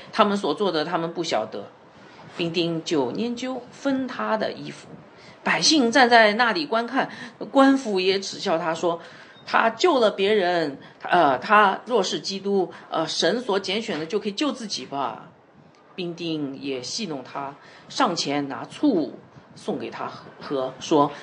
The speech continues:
：“你若是犹太人的王，可以救自己吧。”在耶稣以上有一个牌子，有古卷在此，呃，用希利尼、罗马、希腊的、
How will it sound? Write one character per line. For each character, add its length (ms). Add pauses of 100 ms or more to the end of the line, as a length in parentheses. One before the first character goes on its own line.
(120)
：“你 100
若 120
是 260
犹 140
太 140
人 80
的 100
王， 360 (200)
可 120
以 100
救 140
自 180
己 160
吧。” 380 (680)
在 180
耶 200
稣 380
以 160
上 340
有 100
一 120
个 100
牌 320
子， 220 (260)
有 140
古 180
卷 240
在 160
此， 300 (240)
呃， 240
用 260 (160)
希 220
利 180
尼、 340 (280)
罗 200
马、 280
希 260
腊 240
的、 280